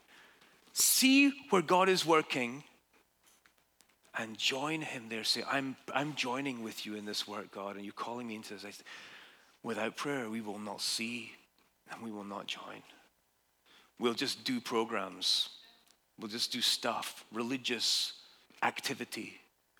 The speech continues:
of various kinds. This is a vibrant moment-by-moment relationship and life that we are sought, we seek to live, and it requires communication and prayer with the God who leads us.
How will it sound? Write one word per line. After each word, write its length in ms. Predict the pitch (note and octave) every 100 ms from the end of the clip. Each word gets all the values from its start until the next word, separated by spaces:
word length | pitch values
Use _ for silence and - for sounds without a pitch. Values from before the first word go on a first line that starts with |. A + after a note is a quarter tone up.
| -
of 120 | B2+
various 440 | G#2 B2 A#2 A2+ -
kinds. 680 | - G3 F3 G#2 - - - - _ _ - _ _ -
This 180 | C#3
is 100 | G#3+
a 60 | A#3
vibrant 680 | C#3+ B2 D3 F#3+ D#3+ A#2+ -
moment-by-moment 800 | C#3 D3+ B2+ A#2+ A#2 D3 C3+ G2 G#2
relationship 640 | A2 A2 - C3 - G#2+
and 160 | - A2
life 300 | A#2 C3+ -
that 100 | G#2
we 160 | A#2 A2+
are 100 | G2+ - - -
sought, 440 | - - A#2+ A2 - A2
we 100 | A#2+
seek 260 | - C3+
to 80 | -
live, 240 | A2 C3 B2+ - - -
and 80 | A#2
it 80 | A#2
requires 500 | A#2+ - D#3+ E3+ D3+
communication 840 | - B2+ B2 - A#2+ A#2+ - A#2
and 140 | A2 G#2+
prayer 360 | - A#2 A2+ - - - - - -
with 120 | A#2
the 80 | A#2+
God 280 | B2 A#2+ G#2+
who 120 | A2
leads 240 | B2 A#2
us. 440 | A#2 G#2+ - -